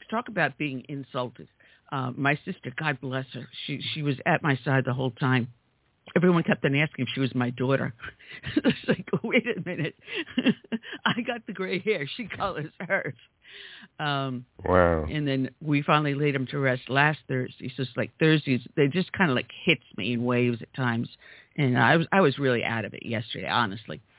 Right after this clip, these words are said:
Speaker 1: Uh, but we're back. We're back, and we're back in the fight, and we have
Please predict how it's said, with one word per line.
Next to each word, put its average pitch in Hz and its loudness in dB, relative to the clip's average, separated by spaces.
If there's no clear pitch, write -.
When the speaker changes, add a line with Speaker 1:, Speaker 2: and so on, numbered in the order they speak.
Speaker 1:
Uh, 131 -2
but 131 2
we're 214 6
back. 160 -2
We're 165 -6
back, 160 -4
and 143 -10
we're 151 -8
back 156 -2
in 180 -8
the 175 -6
fight, 160 -2
and 143 -4
we 151 -2
have 165 0